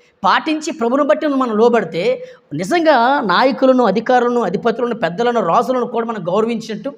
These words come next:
మనం ఉంటాం. మరి అలా జరగాలంటే వారు, వారు నియమించిన ప్రతి కట్టడలను కూడా మనం కంపల్సరీగా పాటించాలి. ఇది పేతురు గారు మనకు నేర్పుతున్న ఒక ప్రాముఖ్యమైన ప్రసంగం,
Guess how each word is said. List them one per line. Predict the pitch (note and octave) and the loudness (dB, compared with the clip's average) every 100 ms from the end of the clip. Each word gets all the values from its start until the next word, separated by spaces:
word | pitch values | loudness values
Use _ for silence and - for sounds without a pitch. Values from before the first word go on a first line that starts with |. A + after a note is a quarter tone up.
| _ _ _ | _ _ _
మనం | D#3+ D#3 | -8 -8
ఉంటాం. | C3 G#2+ - _ _ _ _ _ _ _ _ _ D3 - - - C2+ | -10 -14 -16 _ _ _ _ _ _ _ _ _ -20 -18 -16 -12 -4
మరి | B3 | 0
అలా | B3 | 2
జరగాలంటే | G3+ A3 E4 E4 D4+ D4+ A#3 | 4 4 4 2 2 2 4
వారు, | B3+ B3+ - - - | 4 2 0 -8 -6
వారు | E3+ G#3+ | -2 0
నియమించిన | A3+ D4 C#4+ E4 | 0 0 -2 -2
ప్రతి | - C#4 D4+ | 0 -2 -2
కట్టడలను | - - F#3+ F4 F4+ F4 | -8 -6 -4 0 0 0
కూడా | - B3 A3+ D#3+ G#3+ - - _ _ _ - | 0 2 2 0 -2 -6 -20 _ _ _ -12
మనం | G3 F#3 | -10 -8
కంపల్సరీగా | F3 A#3 A#3 E4 D4+ C#4 A#3 | -6 -6 -2 0 2 4 2
పాటించాలి. | F4 - F3+ A#3+ C#4 - C#3+ A2+ _ _ _ _ _ _ _ _ _ | 0 -2 -8 -4 -4 -2 -4 -8 _ _ _ _ _ _ _ _ _
ఇది | A#3 C#4+ B3 G#3 C#4 C4 - _ _ G3 | 0 2 4 2 0 -4 -14 _ _ -2
పేతురు | C#4+ F#4 F4+ | 0 0 4
గారు | E4+ | 4
మనకు | D4 B3+ | 4 0
నేర్పుతున్న | A#3 C4+ A#3 B3 A#3 G#3+ F3+ F#3+ A3+ - | 2 0 0 -4 -2 -2 -4 -6 -8 -12
ఒక | - G3+ | -6 -6
ప్రాముఖ్యమైన | - - A3 B3 E4 - - C4+ | -6 -4 0 2 2 0 -2 -2
ప్రసంగం, | D#4 C4 A#3+ D4 G#3 A#2 | -2 -4 -4 -4 -4 -8